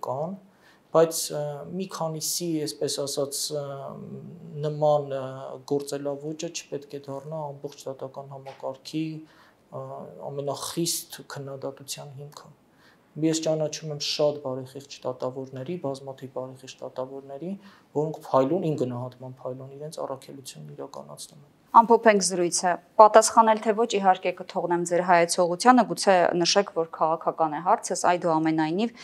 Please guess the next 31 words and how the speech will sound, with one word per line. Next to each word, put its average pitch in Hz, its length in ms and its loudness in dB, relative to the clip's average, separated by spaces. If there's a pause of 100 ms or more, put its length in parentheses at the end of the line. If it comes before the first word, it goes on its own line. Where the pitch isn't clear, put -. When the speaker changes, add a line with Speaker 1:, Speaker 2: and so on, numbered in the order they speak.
(540)
Speaker 2:
ասում 233 240 6
են 233 100 6
հետևյալը, 214 640 10
որ 185 340 10 (140)
նախկինում 202 600 8 (360)
Սահմանադրական 180 880 6
դատարանը 180 440 8
իր 175 160 -4
կազմով 170 400 2
համարվում 165 500 -2
էր 151 140 -6
նախկինների 170 640 0 (120)
բաստիոնը, 269 440 10
իսկ - 240 0
ներկա 180 300 6
ձևավորված 175 520 6
կազմի 175 300 4
մասին 165 360 0
էլ 170 100 4
ասում 226 260 -4
են, 202 80 -4
որ 175 300 -2 (260)
հիմա 202 200 6
էլ 214 100 0
Սահմանադրական 160 760 -2
դատարանը 202 460 2 (340)
այս 214 200 4
իշխանությունների 156 600 -4
համար 170 360 0 (200)
լոյալ 175 320 2
կառույց 165 340 -2